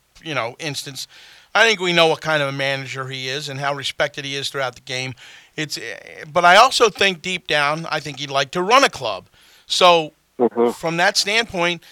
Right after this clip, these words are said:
Speaker 1: you know, does that mean Duquette's out? Does that mean Buck goes to the front office? What's that mean for Brady Anderson?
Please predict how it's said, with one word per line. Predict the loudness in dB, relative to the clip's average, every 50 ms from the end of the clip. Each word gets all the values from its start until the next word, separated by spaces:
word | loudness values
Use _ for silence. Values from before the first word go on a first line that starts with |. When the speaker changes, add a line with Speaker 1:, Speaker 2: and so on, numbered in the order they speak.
| -20 -20 _ _ _ _ -18
Speaker 1:
you | -16 -10 -4 0
know, | 0 0
does | 0 -2 -4 -2
that | -2 0 0
mean | 0 0 -2
Duquette's | -2 -6 -4 -2 -2 -2 -2 0 0
out? | 2 2 2 2 2
Does | -2 -6 -4 -2
that | 0 -2 0
mean | -2 -4 -6 -6 -10 _ -6 -2
Buck | 0 0 0 -2
goes | -4 -2 -2 -2 -4
to | -6 -8
the | -10
front | -6 -4 -2 2 4
office? | 4 6 6 4 4 2 0 0
What's | 0 0 -2 0 0 2
that | 4 4 4 2
mean | -2 -4 -4 -6
for | -8 -12
Brady | -10 -4 -4 -4 -4 -4 -6 -4
Anderson? | -4 -2 -2 -2 -2 -4 -4 -2 -4 -4 -4